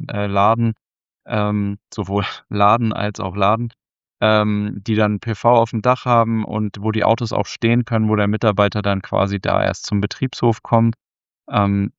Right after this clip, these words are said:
das sind natürlich auch welche, die dann sagen, „Hey, mein Auftraggeber möchte das,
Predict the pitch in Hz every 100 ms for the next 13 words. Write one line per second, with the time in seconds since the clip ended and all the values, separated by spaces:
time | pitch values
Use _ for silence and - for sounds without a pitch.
0 | _ 104 104 113 104 104 110 98 101 107
1 | 107 101 104 104 98 98 98 98 98 95
2 | 101 95 101 101 120 110 - - 117 -
3 | 113 110 107 - 104 - 113 117 123 113
4 | 110 -